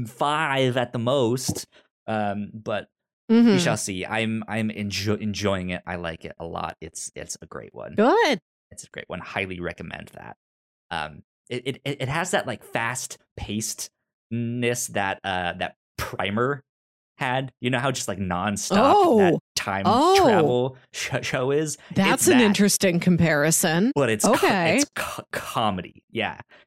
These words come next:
Speaker 1: It's them just, just chilling and talking, but it is nonstop, and it is so good.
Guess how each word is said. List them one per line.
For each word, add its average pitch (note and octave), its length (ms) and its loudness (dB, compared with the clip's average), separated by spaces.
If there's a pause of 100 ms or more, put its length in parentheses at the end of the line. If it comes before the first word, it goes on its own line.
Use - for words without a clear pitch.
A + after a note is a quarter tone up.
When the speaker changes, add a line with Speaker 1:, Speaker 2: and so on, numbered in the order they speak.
Speaker 1:
It's G#2+ 180 -6
them G#2+ 260 0
just, G#2 340 -6 (400)
just B3+ 280 -2
chilling C3 580 0 (100)
and D#3 160 0
talking, A#2+ 680 -2
but C#3+ 140 0
it G#2+ 120 -2
is G2 100 -8
nonstop, F#2+ 1000 -2
and A2 100 -6
it G#2+ 100 -6
is G2 100 -8
so F2+ 360 -2
good. F2 280 -4